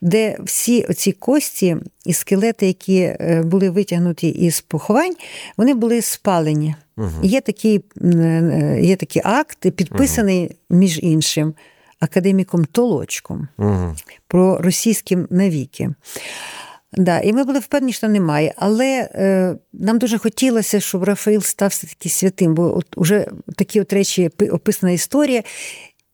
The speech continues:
Speaker 1: І ми взяли доз-, дозвіл Мі-, Міністерства культури і зробили зондажі.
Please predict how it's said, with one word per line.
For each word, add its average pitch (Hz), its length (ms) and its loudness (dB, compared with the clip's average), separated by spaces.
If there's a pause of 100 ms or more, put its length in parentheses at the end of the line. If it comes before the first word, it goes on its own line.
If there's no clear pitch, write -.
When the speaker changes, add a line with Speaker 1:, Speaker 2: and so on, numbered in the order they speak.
Speaker 1:
І 196 140 4
ми 233 120 4
взяли 196 600 0
доз-, 185 420 0
дозвіл 175 540 0
Мі-, 175 340 2
Міністерства 180 520 2
культури 294 480 2
і 220 120 2
зробили 190 340 0
зондажі. 175 600 0